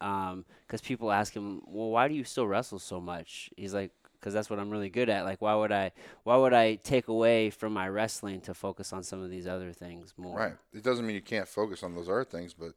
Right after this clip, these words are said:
Speaker 1: Right.
Speaker 2: why get wor-, if you're really, if you're that much better at somebody, at something, you should probably, you know, use it.
Speaker 1: Yeah, still keep that sharp for
Speaker 2: <laughs> You
Speaker 1: sure.
Speaker 2: know, like Damian Maia, he should have, someone, someone in his camp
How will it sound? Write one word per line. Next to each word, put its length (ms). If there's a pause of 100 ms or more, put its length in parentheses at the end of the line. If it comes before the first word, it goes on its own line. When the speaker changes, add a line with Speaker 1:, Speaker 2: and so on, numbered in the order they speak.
Speaker 1:
Right. 420
Speaker 2:
why 220
get 160
wor-, 320 (320)
if 180
you're 100
really, 380
if 140
you're 100
that 260
much 240
better 240
at 120
somebody, 460 (540)
at 140
something, 480 (300)
you 80
should 200
probably, 440 (840)
you 80
know, 60
use 320
it. 80 (160)
Speaker 1:
Yeah, 180
still 220
keep 220
that 180
sharp 240
for 100
Speaker 2:
<laughs> 20
You 40
Speaker 1:
sure. 240
Speaker 2:
know, 140 (240)
like 240
Damian 340
Maia, 400
he 100
should 340
have, 340 (440)
someone, 380 (140)
someone 260
in 80
his 100
camp 300